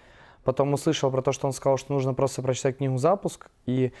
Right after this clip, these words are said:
потом я посмотрел еще пару разных видео про блогеров, и я понял, что это просто шоу, я не воспринимаю это всерьез. Ну, то есть, э, то, что он рассказывал про Мари, для меня это шоу, это не всерьез как будто сказано. Но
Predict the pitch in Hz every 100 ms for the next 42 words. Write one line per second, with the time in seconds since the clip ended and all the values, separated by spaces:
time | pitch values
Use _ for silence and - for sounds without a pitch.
0 | - - 139 143 131 139 147 143 143 131
1 | - 135 123 123 - 135 123 127 120 123
2 | 131 185 180 139 131 131 123 117 135 127
3 | 160 165 - 135 135 147 - 135 - 117
4 | 120 127 139 - 147 143 123 120 131 120
5 | 104 - _ _ _ _ _ _ - -
6 | 143 131 123 - 131 127 123 123 120 -
7 | - - 165 - 151 143 139 - 151 135
8 | 131 131 127 135 135 131 175 220 135 131
9 | 131 160 196 - 135 139 - 120 101 -
10 | 123 135 135 135 139 135 131 127 127 127
11 | 120 - 143 117 107 - 117 117 113 -
12 | 113 110 107 117 _ _ _ _ _ _
13 | _ - 131 135 135 131 123 117